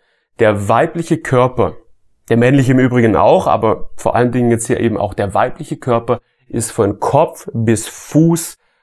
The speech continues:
eine riesengroße erogene Zone. Das heißt,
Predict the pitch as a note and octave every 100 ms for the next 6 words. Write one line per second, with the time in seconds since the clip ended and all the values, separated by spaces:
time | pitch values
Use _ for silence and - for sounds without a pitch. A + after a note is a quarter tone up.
0 | _ - A2+ A#2 A2+ C#3 C#3+ D#3 - A2
1 | A2 A#2 - A#2+ - B2 B2 B2 B2 A2
2 | G#2 G#2 G2+ - - F2+ F#2 E2 - -
3 | _ _ _ - _ _ _ C3 B2 A2+
4 | A#2